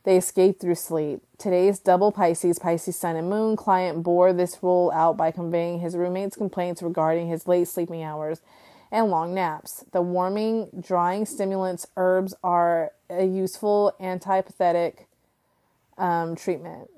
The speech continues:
Never frighten the Pisces moon patient. Use only positive suggestions delivered in a cheerful, strong vocal tone.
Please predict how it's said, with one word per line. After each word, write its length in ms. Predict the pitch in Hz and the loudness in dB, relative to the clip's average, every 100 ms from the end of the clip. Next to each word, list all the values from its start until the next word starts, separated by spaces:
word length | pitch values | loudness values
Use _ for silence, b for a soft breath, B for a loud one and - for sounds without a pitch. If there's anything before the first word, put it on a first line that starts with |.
| 220 | -10
Never 460 | 185 190 190 214 | -4 0 2 2
frighten 360 | 220 - 214 208 | 2 4 2 2
the 60 | 214 | -2
Pisces 440 | 214 185 - 190 | 0 0 -2 -4
moon 200 | 180 170 | -4 -6
patient. 420 | 160 165 - 170 | -4 -6 -4 -6
Use 180 | 170 175 | -2 -2
only 260 | 147 185 196 | -2 -4 -4
positive 420 | - 180 196 208 | 2 2 2 -2
suggestions 600 | 240 214 165 160 170 165 | -2 -2 -2 -2 -8 -6
delivered 380 | 175 170 170 185 | -2 0 0 -2
in 100 | 175 | -4
a 80 | 165 | -6
cheerful, 360 | - 175 202 | -6 -6 -6
strong 360 | 196 185 170 175 | -6 -2 -2 -2
vocal 300 | 165 156 165 | -4 -4 -8
tone. 400 | - 165 143 | -10 -20 -20